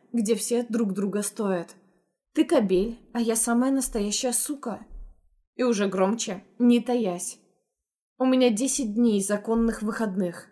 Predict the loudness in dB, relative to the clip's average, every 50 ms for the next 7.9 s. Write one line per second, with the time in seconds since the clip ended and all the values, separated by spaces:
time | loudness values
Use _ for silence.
0 | _ _ _ _ _ 0 4 4 6 6 4 4 2 2 0 0 -2 -4 -4 -2
1 | -4 -2 -2 -2 -4 -4 -4 -4 -2 -2 0 0 2 2 2 2 2 0 -2 -4
2 | -6 -6 -4 -2 -2 -2 -4 -6 -18 -20 _ _ _ _ _ _ _ _ _ _
3 | _ _ _ _ _ _ _ _ _ -6 -4 -2 -2 -2 -2 -2 -2 -2 -4 -2
4 | -2 -2 0 0 0 0 0 0 0 -2 -2 -2 -2 0 0 0 0 -2 -4 -2
5 | -2 -2 0 0 -2 -2 0 0 0 -2 -2 -6 -14 _ _ -2 2 2 2 2
6 | 2 0 0 -2 -4 -4 -2 -2 0 0 -2 -2 -2 -2 -2 -2 -2 -2 -2 -2
7 | -4 -2 -2 -4 -6 -6 -6 -6 -6 -4 -4 -4 -6 -6 -10 -14 -16